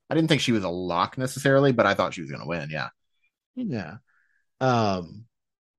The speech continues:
Speaker 2: but yeah, it was, it was kind of a surprise for Mandy to, to pull this out. Interested to see where they're going with this.
Speaker 1: Mm-hmm.
Speaker 2: Who will be the person to dethrone Mandy Rose?
Speaker 1: Yeah,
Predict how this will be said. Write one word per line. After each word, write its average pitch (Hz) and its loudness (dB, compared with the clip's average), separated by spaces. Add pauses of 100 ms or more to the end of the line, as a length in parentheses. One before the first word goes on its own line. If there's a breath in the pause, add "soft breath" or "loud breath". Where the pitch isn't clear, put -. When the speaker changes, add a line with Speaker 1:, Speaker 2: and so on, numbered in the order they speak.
(600)
Speaker 2:
but 113 0 (180)
yeah, 139 -2 (100)
it 131 2
was, 147 6
it 143 6
was 135 4
kind 151 2
of 147 0
a 143 0
surprise 139 0 (120)
for - -6
Mandy 135 2
to, 127 2
to 127 -4
pull 139 2
this 135 0
out. 131 -2 (640 soft breath)
Interested 170 2
to 180 4
see 175 0 (640)
where 156 2
they're 165 4
going 170 0 (160)
with 196 2
this. 202 6
Speaker 1:
Mm-hmm. 196 2
Speaker 2:
Who 180 4
will 170 4
be 147 0
the 185 0
person 180 -4
to 175 -6
dethrone 160 0
Mandy 156 -2
Rose? 180 -2 (140)
Speaker 1:
Yeah, 87 -4